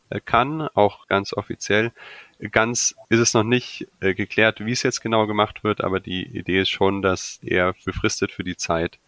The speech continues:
die Aufgaben komplett übernehmen kann. Solche Beispiele habe ich jetzt auch in anderen, ähm, Teams gesehen, also das,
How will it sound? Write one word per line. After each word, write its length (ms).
die 120
Aufgaben 400
komplett 500
übernehmen 500
kann. 260
Solche 320
Beispiele 460
habe 260
ich 60
jetzt 180
auch 160
in 180
anderen, 640
ähm, 320
Teams 320
gesehen, 380
also 160
das, 380